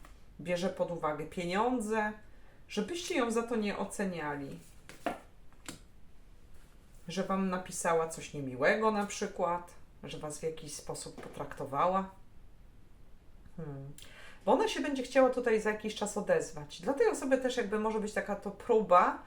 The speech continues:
e, izolacji jakby. Ale ona jest, widzicie, tutaj w takiej karcie, że ona zawsze będzie postępować po swojemu i tutaj też miłości własnej.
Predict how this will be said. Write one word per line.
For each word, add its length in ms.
e, 400
izolacji 840
jakby. 520
Ale 260
ona 220
jest, 200
widzicie, 400
tutaj 280
w 40
takiej 280
karcie, 420
że 280
ona 200
zawsze 300
będzie 280
postępować 640
po 120
swojemu 600
i 140
tutaj 340
też 420
miłości 500
własnej. 540